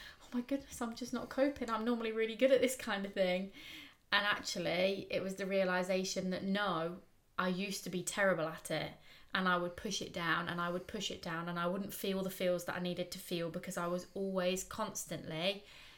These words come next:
looking, and in my head it was helping everybody else, making sure everybody else is coping. I'll put my energy to you,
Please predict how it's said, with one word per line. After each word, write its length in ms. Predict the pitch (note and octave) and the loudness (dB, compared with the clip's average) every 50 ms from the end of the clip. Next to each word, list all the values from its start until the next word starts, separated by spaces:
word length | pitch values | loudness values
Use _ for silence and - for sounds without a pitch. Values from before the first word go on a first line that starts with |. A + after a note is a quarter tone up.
| - _ _ | -20 _ _
looking, 600 | F#3 F#3+ F#3 F#3 - - F#3 F3+ F3 F3 F3+ F3 - - | 0 0 0 0 0 2 4 4 4 2 0 -4 -4 -4
and 480 | - F3+ F3 E3+ F3 E3+ F3 F3 - - - - - - - - - - - - - - - - - - _ - - - - | -2 -2 0 -2 -2 -4 -4 -6 -8 -10 -12 -16 -20 -20 -20 -20 -20 -20 -20 -20 -20 -20 -20 -20 -20 -20 _ -20 -20 -8 -6
in 120 | G#3 G#3 | -4 -2
my 260 | G#3+ A3+ A#3 A#3 A#3 A3+ | 0 2 4 4 4 4
head 300 | F#3 F#3+ E3+ E3 E3 E3+ | 2 2 0 2 2 2
it 80 | - F3 | 0 0
was 200 | F3 F3 F3 - - - | 0 0 -2 -6 -8 -10
helping 460 | - - - G#3 G3 F#3+ - F#3 F#3+ F#3+ | -10 -4 0 0 0 0 0 0 0 0
everybody 360 | F3+ F3+ F3 F3 E3+ E3+ D#3 | 0 0 -2 -2 0 0 2
else, 340 | D3 D3 D3+ - - - - | 2 2 0 -2 -4 -4 0
making 300 | G#3+ A3 G#3+ A3 B3 A#3 | 0 0 0 0 -2 0
sure 220 | - B3 A3+ A3 | 2 2 2 2
everybody 280 | A3 G#3+ G#3+ G3+ G#3 G3+ | 0 0 -4 -4 -2 -2
else 220 | G3+ G3+ F#3+ - | -2 -2 -2 -4
is 80 | E3 - | -8 -8
coping. 420 | - - E3 D#3+ D#3 - E3+ E3+ | -6 -4 -4 -4 -4 -4 -4 0
I'll 140 | F3 F#3 G3 | 0 2 0
put 140 | F#3 - - | 0 -2 -4
my 180 | G3 F#3+ F#3 F#3 | -2 -2 0 0
energy 340 | F#3 F#3 F3+ F3 - F3 | 0 -2 -2 -4 -4 -6
to 180 | - - - F#3 | -6 -6 -4 -4
you, 420 | F3+ F3+ G3 F3+ - - E3 F3 | -2 2 2 2 2 0 -2 -6